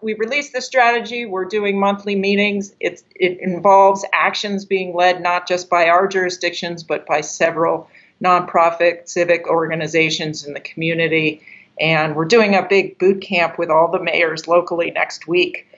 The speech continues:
uh, which I'm very much looking forward to. We have thirty-four cities within the Miami-Dade County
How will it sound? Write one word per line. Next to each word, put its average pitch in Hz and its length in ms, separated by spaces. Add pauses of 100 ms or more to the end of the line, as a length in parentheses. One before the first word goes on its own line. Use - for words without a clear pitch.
(220)
uh, 160 220
which 156 160
I'm 165 240
very 175 220
much 175 480
looking 175 360
forward 175 280
to. 170 80
We 156 180
have 156 220
thirty-four 180 640
cities 180 520
within 165 320
the - 260
Miami-Dade 156 680
County 165 480